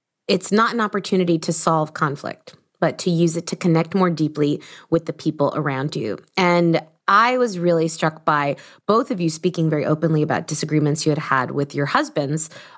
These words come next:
around, uh, the election and kind of, you know, politics. So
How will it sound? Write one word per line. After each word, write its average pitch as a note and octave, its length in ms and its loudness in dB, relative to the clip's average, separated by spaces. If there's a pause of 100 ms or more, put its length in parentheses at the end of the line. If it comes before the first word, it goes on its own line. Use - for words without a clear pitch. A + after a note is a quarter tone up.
around, C#3+ 880 0
uh, C#3+ 240 -2
the D#3 140 0
election D#3 480 0
and D3 140 0
kind D3 160 -2
of, C3+ 180 -6
you D3+ 140 0
know, C3+ 120 0
politics. - 640 -2
So A3+ 280 2